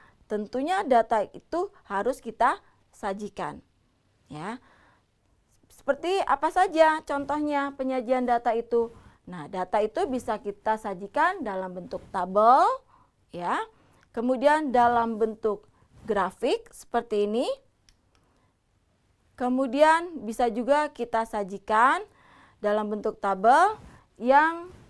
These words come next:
bentuknya bisa dikatakan tabel silang, ya. Nah, ini contohnya tentang tabulasi silang, di mana kita bisa lihat data di Jawa Barat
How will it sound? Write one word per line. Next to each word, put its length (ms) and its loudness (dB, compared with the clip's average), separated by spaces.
bentuknya 800 -2
bisa 160 -8
dikatakan 720 -4
tabel 560 0
silang, 640 -8
ya. 320 -4
Nah, 160 -16
ini 160 -4
contohnya 880 -2
tentang 560 0
tabulasi 640 -2
silang, 480 0
di 160 -6
mana 320 -4
kita 240 -2
bisa 320 -6
lihat 480 2
data 560 4
di 160 -4
Jawa 320 6
Barat 640 4